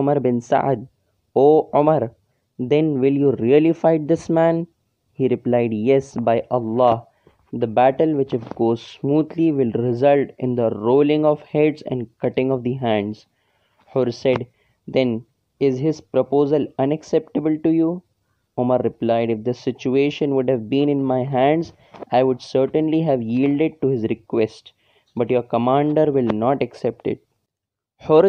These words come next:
then stood alone far away from others, while his fellow traveler named Qurra bin Qais was along with him. Hur said, "O Qurra, have you fed your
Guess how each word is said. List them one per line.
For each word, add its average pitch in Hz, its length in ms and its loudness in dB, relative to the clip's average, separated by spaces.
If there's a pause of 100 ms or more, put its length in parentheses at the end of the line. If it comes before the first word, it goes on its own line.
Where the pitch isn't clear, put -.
then 190 180 2 (100)
stood 160 280 0 (160)
alone 127 320 0 (220)
far 147 320 4
away 143 180 2 (120)
from 127 200 -4 (140)
others, 110 420 0
while 110 220 0
his - 160 -8 (220)
fellow 143 220 4 (200)
traveler 123 420 2
named 113 380 -2 (160)
Qurra 143 420 4
bin 127 160 -2 (160)
Qais 127 340 0 (260)
was 120 220 0 (160)
along 110 360 0
with 113 120 -6
him. 113 160 -2 (920)
Hur 147 200 4
said, 127 360 0 (260)
"O - 20 6 (300)
Qurra, 139 320 2 (640)
have 139 200 2
you 190 80 4
fed 147 360 0
your 113 140 4